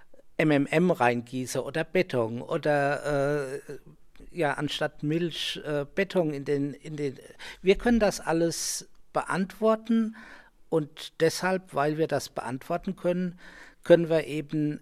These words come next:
erfolgreich in der Welt agieren, auch wenn wir Aufgaben haben, die wir noch nie im Leben gemacht haben.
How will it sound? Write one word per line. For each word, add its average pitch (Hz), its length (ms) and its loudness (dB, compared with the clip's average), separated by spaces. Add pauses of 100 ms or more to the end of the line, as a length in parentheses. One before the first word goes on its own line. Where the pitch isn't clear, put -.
erfolgreich 147 680 -2
in 156 80 -4
der 127 140 -4
Welt 131 300 -4
agieren, 175 600 -2
auch 143 360 -2
wenn 147 240 -2
wir 156 320 0 (200)
Aufgaben 147 680 -2
haben, 151 200 -4
die 143 160 -6
wir 143 100 2
noch 139 220 -2
nie 147 160 0
im 160 100 0
Leben 143 300 0
gemacht 131 440 0
haben. 117 360 -6